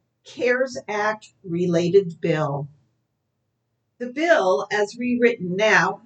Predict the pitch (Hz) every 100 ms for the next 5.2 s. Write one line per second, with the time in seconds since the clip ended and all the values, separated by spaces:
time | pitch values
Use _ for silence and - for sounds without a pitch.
0 | 254 240 240 247 247 302 349 349 180 151
1 | 147 151 160 151 147 - - 160 - -
2 | 143 143 - 135 139 - - _ _ _
3 | _ _ _ _ _ _ _ 339 339 -
4 | 262 240 208 202 - - 233 247 240 220
5 | 175 -